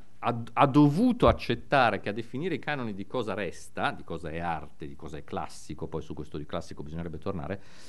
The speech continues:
non sia più nemmeno quel sistema lì di autocertificazione, appunto i critici, le gallerie, eh, e le mostre. No, è, eh, un pubblico diffuso, la strada, eh, la rete, altre cose, ma,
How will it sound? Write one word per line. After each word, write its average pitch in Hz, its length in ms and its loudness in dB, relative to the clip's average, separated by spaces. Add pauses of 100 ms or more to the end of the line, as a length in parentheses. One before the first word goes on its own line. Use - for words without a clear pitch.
(180)
non 147 340 -2
sia 185 140 0
più 190 160 0
nemmeno 196 540 4
quel 202 120 2
sistema 151 400 -4
lì 151 140 -4
di 160 80 -4
autocertificazione, 113 1080 -4
appunto 85 280 -6
i 90 40 -6
critici, 95 480 -6
le 87 100 -4
gallerie, 87 640 -4 (340)
eh, 95 200 -4
e 104 80 -4
le 98 100 2
mostre. 95 420 -2
No, 208 260 2
è, 196 360 0
eh, 143 420 -2 (120)
un 180 280 -2
pubblico 202 600 -2
diffuso, 165 800 -2
la 160 100 2
strada, 147 880 0 (720)
eh, 127 140 0
la 147 140 8
rete, 143 760 4 (280)
altre 135 380 -2
cose, 113 400 -2
ma, 185 580 4